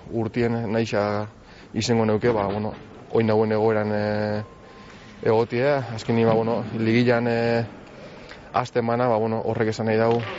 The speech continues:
ba, bueno, aurretik xose egin badauela, eta, eta, bueno, ba, hemen eukitzeko, eh, aukera hau, ba, bueno, nik lortu dutela, ez? Azkenien, eh, bale okaleko partidu bat ez da izango, bai oso importantie, ze, bueno, hiru partidoko ligila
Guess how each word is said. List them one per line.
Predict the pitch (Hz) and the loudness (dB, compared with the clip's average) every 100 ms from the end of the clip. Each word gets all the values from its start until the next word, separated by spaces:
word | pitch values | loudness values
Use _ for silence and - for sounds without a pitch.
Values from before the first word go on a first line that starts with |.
| - - | -10 -2
ba, | 110 | 0
bueno, | 110 107 | 2 2
aurretik | 110 113 120 107 | 2 2 0 0
xose | - 123 127 120 - - - - - - - | 0 2 4 2 -2 -16 -16 -16 -16 -6 2
egin | 127 123 | 4 4
badauela, | 117 123 123 135 | 6 6 6 4
eta, | 120 110 107 107 104 104 104 107 | 2 2 2 4 2 2 0 0
eta, | 107 113 | 2 2
bueno, | 113 113 | 2 2
ba, | 110 107 104 101 101 117 | 2 2 2 2 2 0
hemen | 117 117 | 2 2
eukitzeko, | 113 - 120 120 120 113 101 - - | 0 -2 2 4 4 2 -6 -16 -8
eh, | 127 120 117 117 117 117 - | 0 2 4 4 2 0 2
aukera | 120 117 123 | 0 2 2
hau, | 127 | 4
ba, | 117 | 2
bueno, | 113 110 | 2 0
nik | 120 | 2
lortu | 110 104 110 | 2 4 2
dutela, | 117 101 113 | 2 2 2
ez? | - | -2
Azkenien, | - 110 107 110 107 - - - - - - | -6 -2 0 0 -2 -8 -14 -14 -14 -12 0
eh, | 127 113 117 117 113 | 4 4 4 4 4
bale | 113 123 120 | 2 2 2
okaleko | 127 120 120 123 | 2 0 2 2
partidu | 117 113 - 123 | 0 -4 0 2
bat | 117 123 - | 2 0 -2
ez | 120 | 2
da | 127 | 2
izango, | 120 123 135 | 2 2 2
bai | 131 113 | 2 2
oso | 113 120 | 0 0
importantie, | 107 120 117 107 127 | 0 0 0 2 0
ze, | 123 | 2
bueno, | 110 107 | 2 2
hiru | 110 117 | 2 2
partidoko | 113 110 120 110 110 110 110 107 - - 117 | 0 0 2 4 6 6 4 2 -4 2 2
ligila | 113 117 120 117 | 4 2 4 2